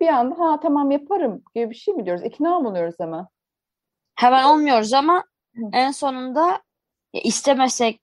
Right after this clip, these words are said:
Speaker 2: de yapıyoruz. Herkes, ya herkes yapmıyor ama yapanlar oluyor.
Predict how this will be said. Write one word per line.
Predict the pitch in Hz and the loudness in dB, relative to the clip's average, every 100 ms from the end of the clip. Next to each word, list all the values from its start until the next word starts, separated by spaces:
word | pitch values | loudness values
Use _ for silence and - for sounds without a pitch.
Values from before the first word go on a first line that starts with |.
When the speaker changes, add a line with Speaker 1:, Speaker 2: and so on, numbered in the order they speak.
| - | -4
Speaker 2:
de | 285 | -2
yapıyoruz. | 277 220 202 - 226 180 175 180 - - - - - | 2 0 0 -4 -4 -4 -6 -10 -14 -16 -20 -18 -4
Herkes, | 202 196 220 208 - _ _ _ | 0 2 2 0 -2 _ _ _
ya | 202 | 2
herkes | 208 220 240 226 | 2 2 0 4
yapmıyor | 254 247 - 202 | 2 2 -4 -6
ama | 208 269 349 - | -4 -2 -4 -4
yapanlar | 226 208 220 214 214 | -4 -2 -2 -4 -4
oluyor. | 208 196 190 170 | -4 -4 -8 -8